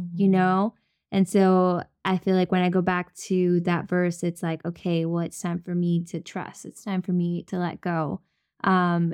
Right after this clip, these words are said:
Speaker 1: and, um, I just hope that that verse really encourages people, as I feel like it's very personal and comforting. Um, you know, again, he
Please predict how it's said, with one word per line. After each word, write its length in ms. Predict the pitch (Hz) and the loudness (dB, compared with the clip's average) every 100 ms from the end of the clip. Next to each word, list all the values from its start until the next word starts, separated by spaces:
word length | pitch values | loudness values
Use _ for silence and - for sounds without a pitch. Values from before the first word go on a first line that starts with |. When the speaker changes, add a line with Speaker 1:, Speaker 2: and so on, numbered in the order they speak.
| - | 0
Speaker 1:
and, 640 | 180 175 175 170 170 170 170 | 2 4 6 6 6 4 0
um, 520 | 170 165 160 160 160 - | -4 -2 -2 -4 -6 -8
I 200 | - 170 | -4 -2
just 180 | 170 180 | -4 -6
hope 140 | 170 | -8
that 180 | 170 165 | -6 -6
that 300 | 160 156 - | -6 -6 -6
verse 320 | 170 165 170 | -6 -6 -6
really 160 | 165 165 | -4 -4
encourages 840 | 165 170 165 160 - 165 165 - - _ _ _ _ | -4 -6 -6 -6 -8 -10 -10 -12 -20 _ _ _ _
people, 400 | - 196 185 175 | -8 -4 0 2
as 160 | 175 170 | 2 0
I 80 | |
feel 160 | 170 180 | 0 2
like 220 | 175 175 | 2 0
it's 140 | 175 - | -4 -4
very 580 | 180 175 175 170 170 - _ _ _ _ _ _ | -2 0 2 2 0 -4 _ _ _ _ _ _
personal 560 | - 285 - 233 202 190 | 2 2 4 4 6 4
and 160 | 185 180 | 2 2
comforting. 800 | 196 185 165 165 - 202 196 - | 0 0 -2 -4 -2 -2 -4 -6
Um, 560 | 190 175 175 170 170 190 _ _ _ _ | -2 2 2 0 -2 -4 _ _ _ _
you 140 | 202 202 | 2 6
know, 160 | 185 | 6
again, 480 | 180 180 175 - 190 - | 4 2 0 -2 -4 -2
he 720 | - 196 185 185 220 220 | 2 4 4 0 -4 -10